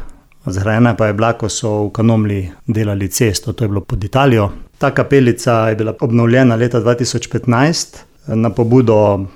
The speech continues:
bom rekel, mene, mojega strica Francija Šinkovca, ki izhaja iz te kmetije, in, eh,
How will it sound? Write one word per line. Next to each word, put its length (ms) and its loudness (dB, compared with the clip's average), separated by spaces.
bom 200 0
rekel, 540 0
mene, 640 4
mojega 760 -2
strica 500 -4
Francija 460 0
Šinkovca, 540 -2
ki 180 -6
izhaja 420 -2
iz 120 -10
te 120 -8
kmetije, 540 -2
in, 260 -8
eh, 320 -10